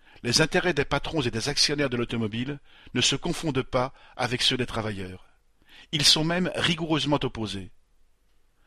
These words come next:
Pendant des années, toutes les grandes entreprises de l'automobile ont tiré des profits considérables de l'exploitation des travailleurs. Pour financer le maintien des emplois,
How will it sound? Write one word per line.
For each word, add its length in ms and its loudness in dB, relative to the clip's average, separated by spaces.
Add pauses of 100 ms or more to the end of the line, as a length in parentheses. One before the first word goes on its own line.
(220)
Pendant 260 4
des 220 4
années, 280 0 (480)
toutes 220 0
les 160 0
grandes 280 0
entreprises 460 -2
de 100 2
l'automobile 640 -2 (440)
ont 120 4
tiré 340 2
des 120 2
profits 380 -6
considérables 720 0 (260)
de 100 0
l'exploitation 580 2
des 80 0
travailleurs. 600 -6 (1120)
Pour 160 -6
financer 460 4
le 100 4
maintien 300 2
des 180 0
emplois, 420 -2